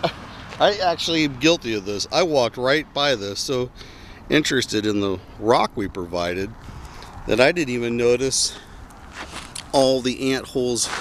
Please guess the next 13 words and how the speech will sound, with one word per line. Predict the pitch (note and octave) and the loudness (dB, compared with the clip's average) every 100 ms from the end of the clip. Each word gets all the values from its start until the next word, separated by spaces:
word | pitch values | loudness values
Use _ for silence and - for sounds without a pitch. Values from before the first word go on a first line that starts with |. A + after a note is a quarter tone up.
| - | -6
developing | G#2+ A#2 B2 - D#2 D2+ | 0 4 4 2 -4 -6
here. | F#2+ E2+ E2 - - - - - - | -6 -6 -8 -14 -18 -18 -16 -16 -4
All | A#2 D3+ F#3+ | 4 6 6
these | F3 D#3+ C3 | 4 2 2
little | D3 C#3+ - - - | 0 0 -6 -16 -16
more, | - A#2 B2 C#3+ C#3 B2+ | -10 -2 2 4 4 4
uh, | A2+ F#2+ F#2 D#2+ D2 - C#2+ - - - - - - - - - - - - - - - - - F#3 D3+ B2+ C#3 B2+ | 4 2 -2 -4 -8 -10 -12 -12 -14 -16 -18 -18 -20 -20 -20 -14 -14 -14 -16 -18 -18 -18 -16 -12 -6 -6 -6 -8 -8
what | G#3 | -6
should | - C#3 | -2 2
you | |
say, | A2+ B2 G2 E2+ G#2 | 4 4 2 0 4
darker | D3+ F3 F#3+ D#3 | 6 6 4 -4
spots | - - D3+ C#3 F#2 - - | -6 -6 -2 -2 -2 -8 -12